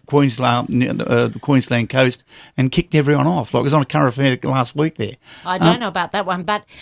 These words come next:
Speaker 2: a lot of these policies are bipartisan because we are a democracy and we are a free capitalist economy where countries have always owned portions of us. But I think the, the key is about, um, the,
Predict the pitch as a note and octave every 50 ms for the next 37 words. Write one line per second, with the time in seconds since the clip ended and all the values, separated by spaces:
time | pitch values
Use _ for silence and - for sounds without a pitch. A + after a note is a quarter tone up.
0 | - - - _ - A#3+ B3+ B3+ B3+ B3+ C4 C#4 B3+ A3 A#3 A3 G#3+ G3 - -
1 | G#3 G3 F#3+ F3 - F#3 E3 - F3 C#3 E3 D#3+ D#3+ - E3 G3+ G3 F#3 G3 E3
2 | - F3+ D#3+ D#3 D3+ F#3 - - G3 F3 F3+ F#3+ G3+ F#3+ F3+ F#3+ G#3+ A3+ A3 D#3
3 | - D#3 D3+ C3+ B2 - E3 D3 - - D#3+ D#3 E3+ G3 - - F3+ F3 F3+ E3+
4 | E3+ F3 F#3+ F#3+ G3 G3+ G3+ G#3 - - - F3 D#3 D3+ D#3 D3+ C#3 - - -
5 | - _ - - - - F#3+ G3+ F#3+ F#3 F#3 F3+ F3+ F3 F3 E3+ - - - -
6 | F3 D#3+ - - D#3+ D#3+ D#3+ D3+ - - - - - - _ - E3+ - - F3
7 | E3 E3 D#3+ D#3 D3+ D3 D3+ D3 D#3 E3 D#3+ D#3 D#3+ D#3+ D#3 D3 - _ - -
8 | - - - _ _ _ _ _ _ _ - - - A3 G3+ - G3+ - - F#3
9 | D3+ F3 E3+ F#3 F3+ F3 E3 D#3 D3 C#3 - - - E3 D3+ D3+ D#3 D#3 D3+ C#3+
10 | - _ E3 E3 D3+ - E3 D#3+ D3+ - D#3+ C#3 - - - - - - - -
11 | - - - _ _ - F#3 F3 F3 E3+ - G3+ F#3 E3 - _ F3+ D#3+ D3+ D3
12 | D3 D#3 - - F3+ D#3+ - - G3+ G3+ G3+ G3 F3 D#3 - D#3+ B2+ D3+ D3 C#3+
13 | D3 D3 - - - - _ - - - - - _ - - D#3+ D3+ C#3+ D3+ D3+
14 | D#3 D#3+ - - _ _ - E3+ E3+ E3 D3+ D3 D3 D3 D3 D3 -